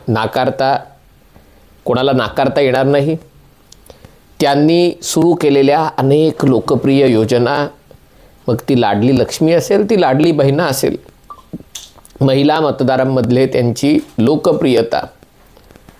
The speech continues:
हेही कोणाला नाकारता येणार नाही. आणि मग हे सगळं नाकारून भाजपाने मोहन यादव यांना मुख्यमंत्री का केलं, हा प्रश्न पडणं स्वाभाविक आहे.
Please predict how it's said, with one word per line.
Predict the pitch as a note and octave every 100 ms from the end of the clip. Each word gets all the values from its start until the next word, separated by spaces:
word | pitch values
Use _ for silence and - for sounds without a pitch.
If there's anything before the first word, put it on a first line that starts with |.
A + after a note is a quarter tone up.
| - - - _ _ - - - _ - - - - -
हेही | C#3+ D3 F#3
कोणाला | F3+ F3 E3+ E3+
नाकारता | D#3 D3+ E3 E3
येणार | D#3+ D#3+
नाही. | E3 E3+
आणि | F#3+
मग | F#3 F#3
हे | G#3
सगळं | G3+ F#3+ G#3 F#3+
नाकारून | D3+ - F#3 F3+ C3+ - - - - C3
भाजपाने | B2+ C#3 F3 F3 C3 C3+ D#3+ F3+ - _ -
मोहन | B2+ D3+ D#3+ F3
यादव | D3+ G#2+ C#3+ C#3
यांना | A2+ G#2 C3 D3 -
मुख्यमंत्री | A2+ - B2 A#2 G#2 C3
का | C3+ A2+
केलं, | - G#2 D2+ C3+ C3 - - - - - _ _ _ _
हा | -
प्रश्न | C3+ G#2+ - C3+
पडणं | G#2+ G2+ C3+
स्वाभाविक | - E2+ F2+ E2
आहे. | -